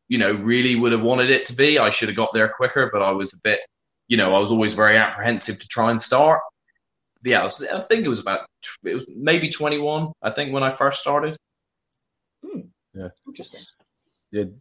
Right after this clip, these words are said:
Speaker 3: Do you have any
Speaker 1: Already
Speaker 3: stories?
Speaker 1: older than a lot of the guys started. No, no,
Speaker 3: I'm
Speaker 1: sorry,
Speaker 3: sorry.
Speaker 1: carry on.
Speaker 3: There was a delay. Sorry, can you continue? Oh, there was a delay.
Speaker 1: Oh, no, that's okay. I was just saying I, I was already older than a lot of guys who were already there training, uh, which is, uh, you know, they were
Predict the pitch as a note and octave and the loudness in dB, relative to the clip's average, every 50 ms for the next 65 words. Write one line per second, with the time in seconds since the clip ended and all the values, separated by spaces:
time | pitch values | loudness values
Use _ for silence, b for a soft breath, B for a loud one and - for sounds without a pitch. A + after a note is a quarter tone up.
0 | _ _ - A#2 C3 C#3+ C#3 C3+ C3+ C#3 C#3 B2+ A#2+ B2 B2 B2 A#2+ A#2 A2 A2+ | _ _ -4 0 2 2 2 2 0 -2 -2 -2 -2 0 4 4 6 6 4 2
1 | A#2 A#2 A#2+ A#2+ A#2 - - G#2 G#2 G#2 G2+ G#2 G#2+ F#2 - F2+ - _ - D2+ | 2 2 0 0 -2 -4 -10 -14 -12 -6 -2 0 2 2 0 -2 -6 _ -14 -16
2 | C2+ - - - - - C#2 C2 B1+ D#2 - _ _ _ _ _ _ _ _ _ | -16 -16 -16 -16 -14 -14 -14 -14 -14 -16 -20 _ _ _ _ _ _ _ _ _
3 | _ _ _ _ _ - G2+ B2 E3 F3 E3+ F3 D#3+ A#2+ - - B2 A#2 - - | _ _ _ _ _ 0 2 4 4 6 6 4 4 2 2 4 4 4 4 2
4 | - F#2+ F#2+ F#2 E2+ D#2 - _ _ _ _ _ _ - G2+ - G2+ A2 C3 C3+ | 0 -4 -4 -4 -6 -8 -14 _ _ _ _ _ _ -14 -14 -10 -4 -2 -2 0
5 | C3 B2 B2+ C3 B2+ A#2+ A2 G2 F2 - - G2+ G2 F#2 F2+ - A2 G#2+ G#2 - | 0 0 2 4 4 4 2 0 -4 -4 -4 -2 -2 -2 -4 -6 -8 -10 -10 -10
6 | G#2+ G#2+ G#2 G2+ G2+ F2+ D#2+ D2+ _ _ _ _ _ _ - D#2+ D#2+ F2+ F#2 F2 | -12 -12 -12 -10 -10 -12 -12 -14 _ _ _ _ _ _ -20 -18 -14 -12 -12 -12
7 | D#2+ F2 F2 E2 D#2+ D#2 D2 _ _ _ _ _ _ _ _ _ _ _ _ _ | -10 -10 -10 -8 -8 -10 -12 _ _ _ _ _ _ _ _ _ _ _ _ _
8 | _ _ _ _ _ _ _ _ _ - - D#3+ G3 G3+ F#3+ F#3 F#3 F3+ E3+ - | _ _ _ _ _ _ _ _ _ 2 4 4 6 8 6 8 6 6 4 4
9 | F3 - - A#2+ - - - - C3+ C#3 - D3 C#3 - D#3 C#3+ C3 C3 C3 C3+ | 0 -2 0 0 0 0 2 4 4 4 4 4 2 4 6 6 6 6 4 4
10 | C3 - B2+ C3 B2+ C3 C3 D#3 E3 D#3+ D3+ C#3+ C#3 C3+ C3 C3 C3+ C#3 C#3+ C#3 | 4 4 4 4 2 2 2 2 4 6 6 6 6 6 6 6 6 6 6 4
11 | A#2 A#2 A2 G#2+ G#2 A2 G#2+ A2 G#2+ A2 A2+ - - - - G#2 G#2 G2+ G2+ - | 4 2 0 0 -2 -4 -8 -6 -4 -4 -4 -6 -6 -6 -4 -4 -4 -4 -4 -6
12 | G#2 G2+ G2+ G2+ G#2 G2+ G2+ G2+ G2 G2 G2 G2 - - - A2+ A2 G#2 F#2+ F2+ | -10 -10 -10 -8 -10 -8 -8 -6 -4 -4 -4 -4 -4 -4 -2 0 0 0 0 -4
13 | F2+ F2 - _ _ _ _ _ _ _ - G#2 G#2 F#2+ F#2+ - G2+ G#2+ G#2 - | -6 -6 -10 _ _ _ _ _ _ _ 2 2 4 4 2 2 0 -4 -4 -2
14 | G2+ G2 F2+ - - F#2+ G2 F#2 E2 D#2 G2 G#2+ G2 F2 E2+ E2+ - - G2 F#2+ | -2 -4 -4 -4 -2 0 0 -2 -2 -4 -6 -4 -4 -4 -4 -4 -4 -2 -2 -2
15 | F2 F2+ F2+ F2 E2+ | -2 -2 -4 -6 -6